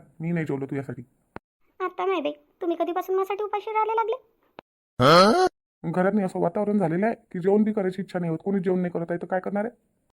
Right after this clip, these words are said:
Speaker 2: हम्म.
Speaker 1: आई, जेवण करून घे, मी बी तुझ्यासोबतच जेवण करणार, तू जेव्हा जेवण करशील मी तेव्हा जेवण करणार, मी बी तुझ्यासोबत जेवण करणार.
Speaker 2: हा, ठीक आहे, आण मग जेवायला.
Speaker 1: सुनबाई, वाढून आणा तुमच्या सासूबाईले.
Speaker 2: हो मामाजी, हे घ्या, वाढूनच आणत होतो मी ताट,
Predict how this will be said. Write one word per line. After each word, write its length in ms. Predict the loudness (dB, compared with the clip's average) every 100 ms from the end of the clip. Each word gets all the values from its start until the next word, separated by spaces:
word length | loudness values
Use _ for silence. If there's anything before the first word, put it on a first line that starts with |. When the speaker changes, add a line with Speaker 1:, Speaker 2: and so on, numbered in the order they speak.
| _ _ -6
Speaker 2:
हम्म. 360 | -2 -2 -4 -8 -14 _ _ _ _ _ _
Speaker 1:
आई, 120 | -8
जेवण 440 | -8 -10 -2 0 0
करून 180 | 0 -2
घे, 100 | -4 -6
मी 80 | -6
बी 100 | -4
तुझ्यासोबतच 460 | -2 -4 -4 -6 -6
जेवण 220 | -6 -8
करणार, 260 | -10 -12 -14 _ _
तू 80 | -8
जेव्हा 220 | -4 -2
जेवण 260 | 0 0 -2
करशील 280 | -4 -4 -2
मी 160 | -2
तेव्हा 240 | -2 -4 -4
जेवण 180 | -2 -4
करणार, 240 | -6 -8
मी 140 | -6
बी 60 | -6
तुझ्यासोबत 380 | -4 -6 -6 -10
जेवण 220 | -8 -10
करणार. 240 | -10 -14 -20 _ _ _ _ _
Speaker 2:
हा, 60 | -12
ठीक 340 | -8 -8 -6
आहे, 140 | -8 -8 -6
आण 120 | -4
मग 140 | -4
जेवायला. 300 | -4 -4 -6 -12 _ _ _ -20 -20 _ -2
Speaker 1:
सुनबाई, 240 | 2 2 0 -4
वाढून 260 | 0 2 4
आणा 120 | 2
तुमच्या 200 | 0 0
सासूबाईले. 380 | -2 -2 -4 -6 -12 _ _ -20 _ _
Speaker 2:
हो 80 | 2
मामाजी, 300 | 2 2 -2 -8 _
हे 60 | -4
घ्या, 120 | -4 -6
वाढूनच 320 | 0 0 0 -2
आणत 180 | -2 -2
होतो 160 | -4
मी 160 | -4 -6
ताट, 160 | -8